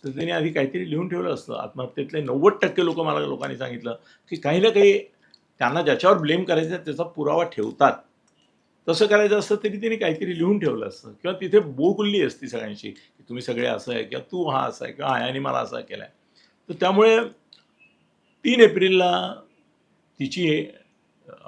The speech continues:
वडिलांची याचिका येण्याच्या आत सीबीआयचा रिपोर्ट, आज रिपोर्ट हा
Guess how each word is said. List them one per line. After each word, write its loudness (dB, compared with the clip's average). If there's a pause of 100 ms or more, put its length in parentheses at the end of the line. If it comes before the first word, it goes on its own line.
(140)
वडिलांची -4
याचिका -6
येण्याच्या -4
आत -4
सीबीआयचा -4
रिपोर्ट, -6
आज -6
रिपोर्ट -8
हा -6